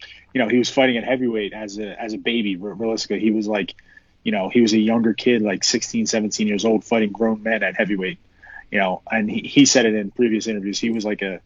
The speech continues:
he was just a fat kid. So once he started to mature and in both, you know, physically and mentally, and then just, you know, with his fight I Q, you know, he, he made leaps and bounds. And, and that's when I knew that,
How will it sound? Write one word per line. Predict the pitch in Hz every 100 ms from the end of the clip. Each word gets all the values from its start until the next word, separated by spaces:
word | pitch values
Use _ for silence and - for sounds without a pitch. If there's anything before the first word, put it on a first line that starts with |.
| -
he |
was | 113
just | 104 90
a |
fat | - 101 -
kid. | 101 95
So | - 101 - - - - - -
once | 123 117
he | 135 120
started | 117 - 127 123 107
to |
mature | 110 104 - 139 135 135 - _ _ _ _ _ -
and | 113 110 104 104 98 -
in | 131 120 117
both, | 107 123 117 107
you | 120
know, | 101
physically | - 139 143 143
and | 120
mentally, | 120 113 131 123
and | 117
then | 107 104 101
just, | - 110 -
you | 113
know, | 107 101 90
with | 107 127
his | 110
fight | - 117 117
I | 120
Q, | - 131 131 _ - - - - _ _
you | 110
know, | 101
he, | 98 - 117 107 -
he | - - 123
made | 113 107
leaps | 107 110 -
and | 107
bounds. | 110 110 101
And, | 101 92
and | 113 104 87
that's | 104 123 117
when | 123
I | 113
knew | 110 113 113
that, | 107 101 -